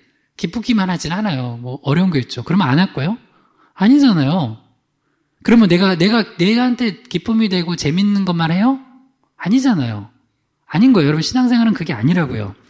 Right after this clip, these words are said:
고린도후서 오 장 십오 절, 오 장 십오 절이요. "그가 모든 사람을 대신하여 죽으심은 살아있는 자들로 하여금 다시는 그들 자신을 위하여 살지 않고 오직 그들을 대신하여 죽었다가 다시 살아나시는 이를 위하여 살게 하려 함이라."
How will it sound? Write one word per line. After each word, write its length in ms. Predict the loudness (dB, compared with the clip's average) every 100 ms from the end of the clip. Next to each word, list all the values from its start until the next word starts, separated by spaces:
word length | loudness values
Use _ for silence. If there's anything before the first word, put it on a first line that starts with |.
| _ -20 -20 -6
고린도후서 520 | 0 4 4 4 2
오 80 | 2
장 120 | 2 0
십오 240 | -2 -4
절, 220 | -4 -6 -8 -18 _ _ _
오 140 | -8 -4
장 420 | -2 2 2 0
십오 240 | -2 -2 -2
절이요. 340 | 0 0 -2 -4 -20 -4
"그가 240 | 0 4 4
모든 320 | 4 4 4
사람을 340 | 4 2 2
대신하여 440 | 2 0 0 0 0
죽으심은 680 | -4 -6 -2 2 2 2 -2 -12 -8
살아있는 520 | 0 4 6 6 4
자들로 340 | 2 0 0
하여금 400 | 2 0 0 0
다시는 440 | 0 -2 0 2 2
그들 220 | 0 -2
자신을 380 | -2 -2 -2 -2
위하여 180 | -2
살지 320 | -2 -4 -2 -2
않고 420 | -2 -2 -2 -2 -8 -6 0
오직 260 | 2 2
그들을 300 | 2 2 2
대신하여 480 | 2 0 0 0 0
죽었다가 680 | -2 -4 -4 -4 -2 0 -2 -6 -6
다시 260 | -2 0 2
살아나시는 540 | 4 4 2 2 0
이를 640 | 0 0 -2 -4 -2 0 0
위하여 200 | -2 -2
살게 360 | -2 -2 0
하려 300 | -2 0 0
함이라." 380 | 0 0 -2 -4